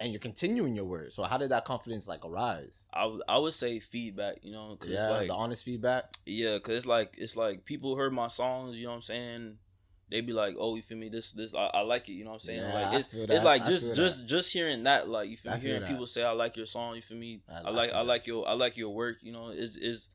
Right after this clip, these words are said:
Speaker 2: I feel like
Speaker 1: Mm-hmm.
Speaker 2: that's what boosted my confidence to the point where I was like, even then, it's like, at that point in time, I still didn't have songs out, you know what I'm saying?
Speaker 1: Yeah,
Speaker 2: Like, the first
Speaker 1: yeah.
Speaker 2: song I ever released where initially, initially, my name was Kamikaze at first, you feel me? Like, that was
Speaker 1: Oh,
Speaker 2: my,
Speaker 1: for
Speaker 2: that was
Speaker 1: real?
Speaker 2: my initial,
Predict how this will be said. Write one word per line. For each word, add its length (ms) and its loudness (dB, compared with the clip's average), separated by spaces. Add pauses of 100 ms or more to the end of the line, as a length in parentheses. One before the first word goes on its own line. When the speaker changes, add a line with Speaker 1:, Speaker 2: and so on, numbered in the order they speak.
Speaker 2:
I 80 2
feel 100 4
like 120 6
Speaker 1:
Mm-hmm. 60 -8
Speaker 2:
that's 240 10
what 120 -2
boosted 220 -2
my 120 0
confidence 420 -2
to 60 -6
the 60 -14
point 140 -6
where 100 -2
I 60 0
was 160 -4
like, 220 -2 (200)
even 300 -2
then, 160 4
it's 140 -4
like, 240 2 (580)
at 140 0
that 180 8
point 140 0
in 40 -6
time, 200 2
I 80 4
still 320 0
didn't 180 -2
have 200 4
songs 280 -4
out, 160 0
you 80 -10
know 60 -10
what 40 -12
I'm 60 -16
saying? 240 -2
Speaker 1:
Yeah, 60 0
Speaker 2:
Like, 360 0
the 80 -6
first 300 4
Speaker 1:
yeah. 60 2
Speaker 2:
song 120 2
I 80 8
ever 240 2
released 540 -4
where 280 -4
initially, 460 -2
initially, 260 2
my 80 4
name 140 4
was 120 0
Kamikaze 580 0
at 100 -2
first, 220 -6
you 60 -20
feel 140 -10
me? 60 -8
Like, 120 0
that 80 6
was 100 4
Speaker 1:
Oh, 60 4
Speaker 2:
my, 160 2
Speaker 1:
for 60 0
Speaker 2:
that 60 8
was 120 10
Speaker 1:
real? 60 -2
Speaker 2:
my 120 2
initial, 480 -6